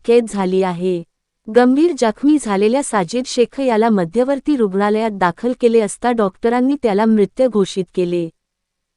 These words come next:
घटनेची माहिती मिळताच उल्हासनगर पोलिसांनी तात्काळ गुन्हा दाखल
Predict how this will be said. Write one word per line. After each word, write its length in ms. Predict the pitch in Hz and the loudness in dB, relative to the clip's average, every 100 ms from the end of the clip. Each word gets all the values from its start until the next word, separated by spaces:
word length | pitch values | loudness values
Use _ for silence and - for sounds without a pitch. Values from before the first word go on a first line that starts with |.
| _ 220 | _ -6
घटनेची 600 | 240 247 302 330 - 349 | -2 0 2 0 0 0
माहिती 440 | 285 220 233 302 | 2 0 0 0
मिळताच 540 | 285 240 220 269 277 247 | 2 2 2 -2 0 0
उल्हासनगर 680 | 180 208 226 269 240 254 254 | 0 -2 -2 -2 2 2 0
पोलिसांनी 580 | 196 185 196 226 226 262 240 | 0 0 -2 -2 0 0 0
तात्काळ 420 | 190 - 247 277 | -2 -2 -2 0
गुन्हा 360 | 220 196 233 | 0 0 0
दाखल 380 | 254 214 - 226 | 0 0 0 -6